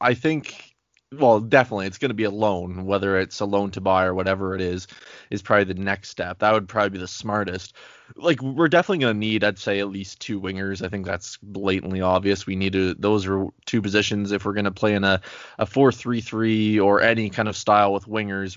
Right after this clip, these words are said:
we're gonna need to massively improve there. Um, j-, in, in depth, in starting quality, regardless of anything, really, it just needs to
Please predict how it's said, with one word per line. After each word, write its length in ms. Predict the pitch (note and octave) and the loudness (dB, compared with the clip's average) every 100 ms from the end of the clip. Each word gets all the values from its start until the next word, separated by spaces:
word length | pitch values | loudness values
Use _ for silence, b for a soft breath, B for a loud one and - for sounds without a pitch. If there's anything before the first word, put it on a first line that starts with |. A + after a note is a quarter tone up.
| - | -16
we're 220 | - A2 | -10 -6
gonna 240 | G#2+ G#2+ G2 | -4 -4 -4
need 180 | G2 G2 | -4 -4
to 60 | |
massively 640 | G2 F#2+ F#2 - G2 F#2+ F2+ | -2 0 -2 -6 -8 -6 -6
improve 480 | E2+ - F#2+ F#2 | -8 -6 -6 -6
there. 340 | G2 F2 F2+ F#2+ B B B - | -6 -4 -4 -4 B B B 0
Um, 340 | G2 G2 G2 | 2 2 0
j-, 160 | F#2 A#2+ | -4 -6
in, 440 | A2+ A#2+ C3 B2+ - | -8 -8 -8 -6 -6
in 180 | G#2+ | -4
depth, 460 | F#2+ B2+ - - - | 4 4 4 -6 -12
in 200 | - A2 | -8 -8
starting 380 | G#2 A2+ A2 A2 | -2 2 2 0
quality, 420 | G#2+ G#2+ G#2 G#2 | 0 2 2 0
regardless 580 | G2 G2 G2 G2+ G2 F#2+ | -4 -2 0 0 -2 -6
of 100 | G2 | -4
anything, 360 | G2 G#2+ F#2 | -4 -4 -6
really, 340 | F2+ F2+ F#2 F#2+ | -6 -4 -2 -2
it 40 | |
just 240 | G2 G2 G2+ | -4 -6 -6
needs 400 | G2+ G2+ F#2+ - | -4 -4 -6 -4
to 200 | G2+ | -6